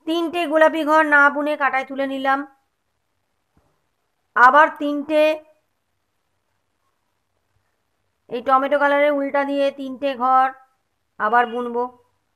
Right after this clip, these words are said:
আবার তিনটে ঘর না বুনে কাটায় তুলে নেব। যেভাবে এক নম্বর কাটা থেকে শুরু করেছিলাম সেভাবেই আবার শুরু করব। এই চারটে কাটাই বারবার রিপিট হবে এবং চার কাটাটা, এই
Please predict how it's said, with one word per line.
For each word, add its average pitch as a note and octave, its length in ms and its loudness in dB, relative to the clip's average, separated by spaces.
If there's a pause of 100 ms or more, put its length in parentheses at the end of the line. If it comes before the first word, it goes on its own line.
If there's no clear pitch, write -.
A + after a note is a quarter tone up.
(680)
আবার C4 320 6 (120)
তিনটে C#4+ 320 -4 (120)
ঘর C4+ 200 0 (400)
না A#3 100 0 (100)
বুনে B3+ 280 -10
কাটায় A#3+ 340 -2
তুলে B3 240 -8
নেব। A#3+ 120 -8 (220)
যেভাবে D4+ 540 0 (840)
এক A#3+ 240 -4
নম্বর C#4+ 240 0 (100)
কাটা B3+ 260 0
থেকে C#4+ 220 -4
শুরু B3+ 240 -12
করেছিলাম D4 440 -2 (120)
সেভাবেই A3+ 480 -4 (200)
আবার G3+ 220 -6 (100)
শুরু F3 260 -16
করব। E3 180 -18 (220)
এই B3+ 60 -10 (100)
চারটে B3+ 420 -2 (120)
কাটাই C#4+ 340 0 (680)
বারবার A#3+ 480 2 (100)
রিপিট C#4+ 320 -8
হবে D4+ 160 -2 (160)
এবং B3 140 -2 (160)
চার A#3+ 160 0 (220)
কাটাটা, C#4+ 380 0 (600)
এই A3+ 120 -4